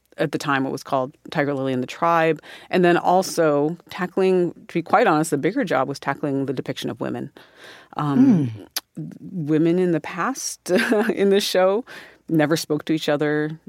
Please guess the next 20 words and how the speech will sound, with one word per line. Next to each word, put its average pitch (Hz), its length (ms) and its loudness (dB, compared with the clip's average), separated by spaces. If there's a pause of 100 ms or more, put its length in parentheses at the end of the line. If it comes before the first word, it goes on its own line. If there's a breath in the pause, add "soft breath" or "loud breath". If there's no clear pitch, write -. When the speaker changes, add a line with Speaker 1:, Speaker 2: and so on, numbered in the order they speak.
(380)
Speaker 1:
um, 131 460 -4
except 156 300 -4
for, 139 600 0 (140)
uh, 135 280 -2
Tiger 160 360 0
Lily 139 760 2
in 135 180 -4
Ugga 135 280 -2
Wugga. 185 500 -2
The 151 80 -4
women 135 220 -2
didn't 127 160 -4
have 123 140 -6
songs. 156 800 -6
You 156 120 -4
know, 151 180 -2
it 135 80 -2
was 160 180 -4
a 165 60 0
very, 175 500 -2